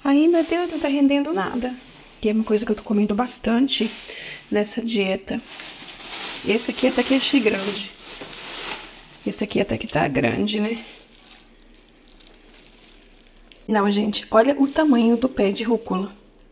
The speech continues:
que tava. Gente, por favor, né? Isso aqui eu como sozinha em uma refeição.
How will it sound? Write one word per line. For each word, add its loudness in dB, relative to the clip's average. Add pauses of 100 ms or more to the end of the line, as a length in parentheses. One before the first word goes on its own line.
(360)
que 0
tava. -4
Gente, 2
por -6
favor, -2
né? 0 (460)
Isso -2
aqui -2 (320)
eu 2
como 8
sozinha 4
em 12
uma 6
refeição. 2